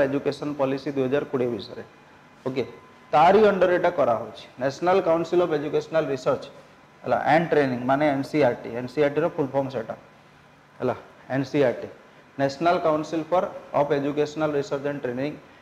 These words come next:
ଏନ୍ ସି ଆର୍ ଟି କ'ଣ କରିଛି? ରିଲିଜ କରିଛି ଏଇ ଯେଉଁ କରିକୁଲମଟା, ନ୍ୟାସନାଲ କରିକୁଲମ ଫ୍ରେମୱାର୍କ ଫର୍ ସ୍କୁଲ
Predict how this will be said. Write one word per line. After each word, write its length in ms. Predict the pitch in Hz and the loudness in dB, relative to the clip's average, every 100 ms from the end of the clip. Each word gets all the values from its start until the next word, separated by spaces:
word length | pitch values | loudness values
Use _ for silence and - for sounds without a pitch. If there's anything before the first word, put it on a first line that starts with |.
| - | -8
ଏନ୍ 180 | 120 139 | -2 -2
ସି 140 | - 185 | 0 2
ଆର୍ 140 | 180 | 2
ଟି 60 | 180 | 2
କ'ଣ 180 | 170 165 | 2 2
କରିଛି? 260 | 160 160 160 | 2 0 0
ରିଲିଜ 300 | 170 143 151 147 | -2 0 0 -2
କରିଛି 280 | 147 147 - | -4 -4 -2
ଏଇ 120 | 151 | -2
ଯେଉଁ 160 | 143 160 151 | 0 0 0
କରିକୁଲମଟା, 560 | 139 135 139 127 123 | 0 0 0 -2 -4
ନ୍ୟାସନାଲ 420 | 117 123 - 151 160 156 | -8 -8 -6 -2 0 0
କରିକୁଲମ 380 | 135 135 143 147 | -4 -2 -2 -2
ଫ୍ରେମୱାର୍କ 420 | 143 131 135 131 | -4 -4 -4 -4
ଫର୍ 140 | - 160 | -6 -8
ସ୍କୁଲ 260 | - 165 | -4 0